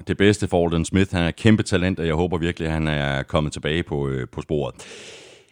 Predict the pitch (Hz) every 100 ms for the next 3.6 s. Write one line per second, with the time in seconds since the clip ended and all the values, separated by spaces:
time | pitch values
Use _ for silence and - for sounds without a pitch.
0 | - 107 104 - 185 160 170 170 160 143
1 | 139 147 143 151 151 143 135 113 107 107
2 | 135 139 135 123 113 101 104 117 143 143
3 | - 135 90 101 92 87